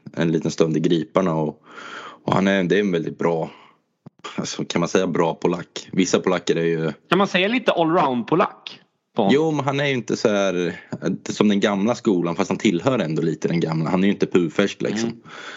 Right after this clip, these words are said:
Speaker 2: Mm. Mm.
Speaker 1: Eh, men, eh, och jag tror att får han bukt på hemmabanan så tror jag att han kommer vara den som är utropstecknet i, i vargarna.
Speaker 2: Mm. Mm.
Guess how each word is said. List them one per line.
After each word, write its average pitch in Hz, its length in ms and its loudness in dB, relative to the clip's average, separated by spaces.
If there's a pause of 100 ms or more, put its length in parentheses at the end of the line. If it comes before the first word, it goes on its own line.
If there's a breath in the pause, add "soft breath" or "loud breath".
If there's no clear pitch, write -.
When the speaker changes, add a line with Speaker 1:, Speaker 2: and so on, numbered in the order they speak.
(300 loud breath)
Speaker 2:
Mm. - 200 0
Mm. 78 300 0
Speaker 1:
Eh, 78 80 2
men, 85 500 2
eh, 82 320 2 (800)
och - 240 4
jag - 140 0
tror 98 220 2
att - 120 -4
får 87 140 2
han 90 400 0 (580 soft breath)
bukt - 260 0
på - 80 0
hemmabanan 80 680 0
så 73 280 0
tror 82 200 0
jag 76 40 -2
att - 60 -8
han 95 160 0
kommer 78 200 0
vara 82 220 0
den 73 200 -2
som 76 200 0
är 82 180 0 (840)
utropstecknet - 680 0
i, 67 440 0
i 76 120 2
vargarna. - 400 -2 (220)
Speaker 2:
Mm. 98 140 -4
Mm. 110 120 -10